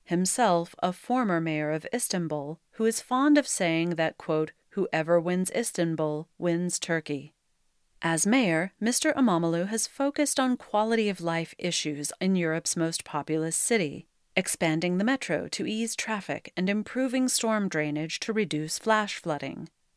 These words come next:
The president knows that the opposition's successful management of Istanbul poses risks to his twenty-year tenure in office, given that presidential elections are expected by June two thousand twenty-three.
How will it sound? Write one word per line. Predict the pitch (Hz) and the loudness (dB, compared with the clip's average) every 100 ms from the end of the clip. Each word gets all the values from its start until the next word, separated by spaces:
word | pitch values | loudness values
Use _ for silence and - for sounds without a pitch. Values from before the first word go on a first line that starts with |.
| _ _ _ | _ _ _
The | 202 | -8
president | 190 220 240 294 277 180 | -2 -2 2 2 2 4
knows | 165 151 156 | 2 2 -2
that | - 170 | -2 0
the | 180 - - | 0 -2 0
opposition's | 233 269 233 196 - 196 196 - | 0 0 0 -2 -2 -2 -2 -4
successful | - 208 - 240 233 - 233 | -4 -2 -2 -2 -2 0 0
management | 208 190 185 185 190 185 | 2 0 -2 0 -2 0
of | 190 - | -4 -2
Istanbul | 208 - 170 160 147 139 147 _ _ - | -2 0 0 0 -2 -4 -10 _ _ -2
poses | 220 247 240 202 | 0 2 0 0
risks | 208 220 151 - - | 4 4 2 -4 -6
to | 175 | -6
his | 165 202 185 | -2 -2 -2
twenty-year | - 165 165 160 156 156 | -2 -2 0 0 -2 -4
tenure | - 156 160 156 | -2 0 0 0
in | 175 | 0
office, | 240 - - 147 - _ _ - | -2 -4 -8 -6 -8 _ _ 0
given | 196 185 180 | 2 4 2
that | - | 0
presidential | - 170 156 175 196 170 156 | 0 -2 2 2 2 0 0
elections | 175 220 - 160 160 165 | 0 0 0 0 -2 -2
are | 165 165 | -2 -2
expected | - - 247 - 175 | -2 -2 -4 0 -2
by | 160 165 | 2 0
June | 160 160 160 160 | 0 0 2 0
two | - 185 | 0 -4
thousand | 170 147 147 156 | -2 -2 -2 -4
twenty-three. | - 151 156 - 220 147 - | -4 -4 -4 0 0 0 -6